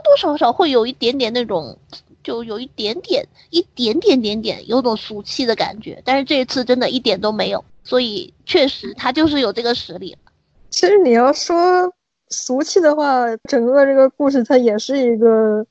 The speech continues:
Speaker 2: 很俗气的普世价值观的主题，就是爱、family，就是这些东西嘛。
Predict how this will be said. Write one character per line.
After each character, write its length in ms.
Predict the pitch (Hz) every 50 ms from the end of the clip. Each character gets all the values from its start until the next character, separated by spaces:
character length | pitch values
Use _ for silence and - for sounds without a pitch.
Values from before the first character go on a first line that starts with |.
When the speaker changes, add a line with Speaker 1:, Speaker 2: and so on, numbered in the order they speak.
| _ _ _ _ _ _
Speaker 2:
很 260 | 277 - 247 226 226
俗 260 | 220 - - 240 233
气 140 | 226 - 254
的 160 | 226 233 233
普 80 | 220 - - - 233
世 100 | 226 220
价 120 | 233 220 220
值 80 | 208 214
观 240 | - 214 202 202 196
的 140 | 202 202
主 140 | 196 - 208
题， 300 | 208 - - - 254 269 - - _ _ _ _ _ _ _ _ _ _
就 140 | - - 262
是 220 | 262 254 233 240
爱、 540 | 233 226 220 - 254 240 233 226 214 208 202 208 - _ _ _ _ _
family， 680 | - 247 233 240 233 233 226 226 220 214 220 254 254 _ _ _ _
就 140 | _ - 226
是 40 |
这 140 | 214 247 247
些 100 | 247 226
东 180 | 214 220 202 220
西 140 | 233 226 220
嘛。 180 | 220 220 254